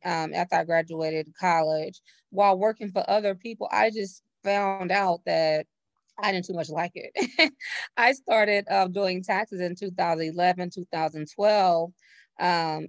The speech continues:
and my brother, he actually introduced me to the, um, the tax industry. He know that I was hardworking, and, um, I just had a drive like now, you know,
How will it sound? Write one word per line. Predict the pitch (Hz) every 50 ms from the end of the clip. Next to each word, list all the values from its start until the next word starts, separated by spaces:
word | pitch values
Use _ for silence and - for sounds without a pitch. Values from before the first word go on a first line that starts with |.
| -
and | - 175 170 165 160 160 156 156 151 147 - _ _ _ _ -
my | 190 180 170 170 170
brother, | 165 175 185 208 214 214 202 220
he | 226 190 -
actually | 170 175 175 180 - - 185 175 165
introduced | 170 - 175 160 165 185 202 - -
me | 180 165 160 160 -
to | - 190 180 165
the, | 156 160 156 165 165 -
um, | 170 156 151 147 147
the | 156 156
tax | - 202 202 220 233 - -
industry. | 165 165 151 156 - - - 170 156
He | 160 180 185
know | 180 175 165 160
that | 165 156
I | 156 156 160
was | 156 160 156 151 - _ _ _ _ _ _ _ _ -
hardworking, | - 185 170 165 160 165 196 208 214 214 208 - 220 208 202 196 196 190 190 190 180 180
and, | 165 156 156 151 151 151 -
um, | 156 156 156 156 147 147 143 139 143 139 - -
I | 170 180 214 226
just | 185 185 170 - -
had | 208 185 165 160 143
a | 143 151
drive | 147 147 - 151 151 156 160 165 175 180 175 160 147 147 147 156 151 -
like | 160 151 147 147 147 _ _ _ -
now, | 175 175 170 156 156 156 - _
you | - 185 196
know, | 170 160 151 147 147